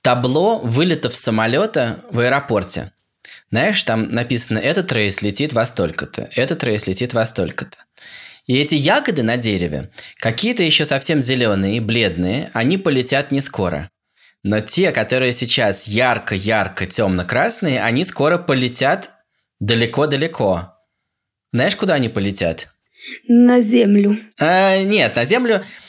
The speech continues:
Speaker 1: Э, ты знаешь, если они упадут на землю, это может случиться,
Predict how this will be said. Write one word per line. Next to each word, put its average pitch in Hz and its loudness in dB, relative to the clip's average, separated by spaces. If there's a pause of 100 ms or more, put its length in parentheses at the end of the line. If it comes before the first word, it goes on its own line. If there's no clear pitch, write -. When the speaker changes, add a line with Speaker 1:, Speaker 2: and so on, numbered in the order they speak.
(160)
Speaker 1:
Э, 131 4
ты 127 -4
знаешь, - 2
если 160 0
они 170 0
упадут 170 0
на 147 2
землю, 185 2
это 143 2
может 143 2
случиться, 143 0